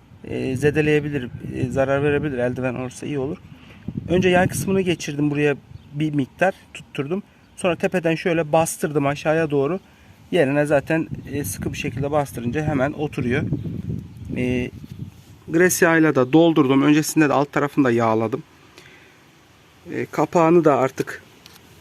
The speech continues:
şu kapağını da güzelce oturtacağım. Ondan sonra da sıkıştıracağım. Ondan sonra bir bakalım. Arkadaşlar,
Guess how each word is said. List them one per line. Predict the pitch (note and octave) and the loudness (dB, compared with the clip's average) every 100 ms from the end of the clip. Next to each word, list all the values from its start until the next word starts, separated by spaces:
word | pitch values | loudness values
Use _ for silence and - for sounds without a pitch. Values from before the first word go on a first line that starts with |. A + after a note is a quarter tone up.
| - - - | -20 -20 -20
şu | - | -16
kapağını | - D#3 E3+ D3+ D3+ | -2 0 2 4 4
da | B2 - - - - - - - - - - - | 4 -2 -18 -20 -20 -20 -20 -20 -20 -20 -20 -14
güzelce | - D#3+ C#3+ B2 A#2+ | -2 2 2 2 0
oturtacağım. | D3 D3+ D3 D#3 B2+ B2 A2+ | 0 0 0 2 4 2 2
Ondan | C3+ C#3 | 0 0
sonra | C#3 | 0
da | A#2 | -2
sıkıştıracağım. | - - - D3 C3+ B2+ D3+ - _ - - | -4 -6 -4 0 2 2 0 -4 _ -18 0
Ondan | D3+ C3 | 2 4
sonra | A2+ C3 | 2 0
bir | C#3 | 2
bakalım. | C3+ B2+ A#2+ G#2 - - - - - - - - - - - - - - - - - - - - _ _ _ _ - - - _ _ _ | 2 2 -2 -4 -8 -16 -14 -14 -14 -18 -18 -20 -20 -20 -20 -20 -20 -20 -20 -20 -20 -20 -20 -20 _ _ _ _ -20 -20 -20 _ _ _
Arkadaşlar, | C3+ D3 G#3+ A3+ F#3+ D#3 - | -2 2 4 4 2 0 -2